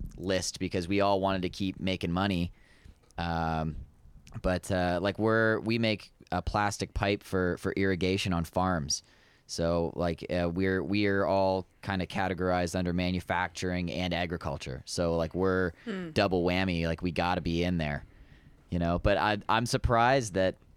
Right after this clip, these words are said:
Speaker 1: that Starbucks, you know, like, McDonald's is open.
Speaker 2: Yeah.
Speaker 1: Um, you know, like, if Blockbuster was still around, that shit would still be going, you know?
Speaker 2: <laughs>
Speaker 1: Like,
Speaker 2: I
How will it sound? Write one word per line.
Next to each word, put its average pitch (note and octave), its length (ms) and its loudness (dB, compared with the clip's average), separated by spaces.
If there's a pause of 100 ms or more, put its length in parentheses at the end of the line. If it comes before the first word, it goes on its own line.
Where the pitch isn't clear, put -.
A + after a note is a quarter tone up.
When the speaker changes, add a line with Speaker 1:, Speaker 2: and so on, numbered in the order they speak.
Speaker 1:
that F2+ 180 2
Starbucks, G2 960 2
you G2 80 0
know, F#2+ 180 2
like, F#2+ 160 0
McDonald's G2 680 0
is F#2+ 140 0
open. F#2+ 640 2 (580)
Speaker 2:
Yeah. E2+ 480 0
Speaker 1:
Um, E2 160 -4
you F#2+ 140 -2
know, F#2 240 0
like, F2+ 240 0
if F#2 100 -2
Blockbuster G2+ 720 0
was F#2+ 120 0
still G2 180 2
around, F#2+ 300 2
that F#2+ 160 0
shit - 180 0
would F2 100 -2
still F#2 220 0
be E2+ 120 -2
going, F2+ 460 0 (600)
you F3+ 80 4
know? F3 380 8
Speaker 2:
<laughs> - 40 -4 (1080)
Speaker 1:
Like, G#3 140 2
Speaker 2:
I A#3 60 6